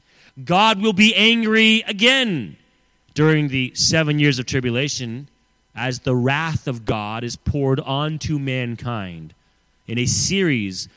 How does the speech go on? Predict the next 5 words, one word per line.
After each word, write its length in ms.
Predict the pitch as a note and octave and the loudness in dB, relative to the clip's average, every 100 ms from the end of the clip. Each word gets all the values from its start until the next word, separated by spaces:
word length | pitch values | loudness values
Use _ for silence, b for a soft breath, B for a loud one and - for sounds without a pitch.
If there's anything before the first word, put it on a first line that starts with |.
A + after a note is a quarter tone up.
| b b | b b
of 220 | C3 B2+ D3 | -4 -4 -8
extremely 800 | B2+ - - D#3 F#3 F#3+ F3 D#3+ | -4 -4 -2 -2 -2 0 0 -2
severe 1040 | C#3+ - D3 C3 A#2+ G3 G3+ C3 G#2+ A2 A#2 | -4 0 0 0 0 2 4 2 0 -6 -10
judgments. 1080 | G2+ C3 B2+ G#2 F#2+ D2+ - - - - - _ _ _ _ _ _ _ _ _ _ _ _ | -4 -2 -2 -6 -10 -10 -10 -8 -6 -10 -14 _ _ _ _ _ _ _ _ _ _ _ _
Anger, 720 | C#3 G#3+ A#3+ F3 G#2+ D#2 D#2+ | 2 2 2 0 -2 -2 -8